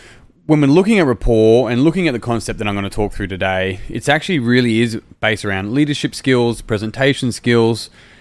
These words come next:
That can fall under influential skills sometimes, but it, that becomes a bit of a grey area as well. Um, I would prefer to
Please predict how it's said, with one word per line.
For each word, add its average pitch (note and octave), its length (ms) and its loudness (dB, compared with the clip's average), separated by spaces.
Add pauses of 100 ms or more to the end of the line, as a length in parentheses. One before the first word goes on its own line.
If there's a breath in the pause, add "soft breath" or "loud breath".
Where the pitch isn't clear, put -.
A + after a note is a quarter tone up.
(120)
That E3 160 0
can G#3+ 160 0
fall D#3+ 640 4
under A#2+ 640 2
influential A#2+ 560 -4
skills D3+ 360 0
sometimes, C#3 680 -2
but A2 320 0 (1200 loud breath)
it, B2+ 280 -2 (120)
that C#3 240 -2
becomes D#3 260 -2
a C#3+ 40 -2
bit C#3+ 100 0
of A#2 80 -4
a - 20 -2
grey A2+ 300 2
area A2 280 2
as F#2 120 -6
well. G#2 420 2 (260 loud breath)
Um, F#2+ 600 -4 (160)
I B2+ 160 0
would C#3 240 0
prefer A2+ 480 2
to G2+ 720 -4